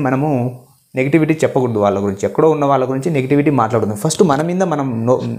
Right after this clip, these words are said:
మన నింద మోపుకోవాలి. తప్పు చేసినాం, నువ్వు ఒక బాధ్యుడివే కాబట్టి నువ్వు, తర్వాత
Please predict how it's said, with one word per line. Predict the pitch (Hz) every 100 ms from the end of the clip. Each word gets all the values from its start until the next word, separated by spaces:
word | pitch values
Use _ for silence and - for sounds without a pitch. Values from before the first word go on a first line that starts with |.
| 120
మన | 123 123 113
నింద | 139 143
మోపుకోవాలి. | 127 127 117 95 - - - _ - _ -
తప్పు | 120 180
చేసినాం, | 175 175 165 160 143
నువ్వు | 165 156
ఒక | 139 120
బాధ్యుడివే | 117 113 101 90 - - - -
కాబట్టి | 156 170 190 123
నువ్వు, | 127 127 110 -
తర్వాత | 170 196